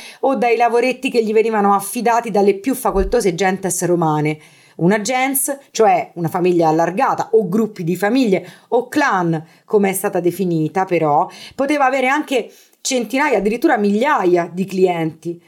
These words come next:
Dunque, essere un cliente non dava alcuna sicurezza economica o esistenziale. Da ciò forse possiamo dedurre che il povero Giovenale non se la passava così bene economicamente.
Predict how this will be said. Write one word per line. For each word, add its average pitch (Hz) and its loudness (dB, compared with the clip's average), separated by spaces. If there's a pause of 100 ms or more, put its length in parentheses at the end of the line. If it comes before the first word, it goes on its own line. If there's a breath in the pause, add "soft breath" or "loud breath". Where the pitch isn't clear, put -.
(140 soft breath)
Dunque, 302 0
essere 214 0
un 202 2
cliente 202 0 (280 loud breath)
non 220 2
dava 220 2
alcuna 196 0
sicurezza 208 0
economica 196 0
o 175 0
esistenziale. 156 -6 (680 soft breath)
Da 302 0
ciò 294 0
forse 240 -2
possiamo 196 -2
dedurre 190 -2
che - -2
il 180 -6
povero 160 -2
Giovenale 147 -2
non 185 -2
se - -6
la 175 -2
passava 170 -2
così 160 -2
bene 156 -2
economicamente. 151 -6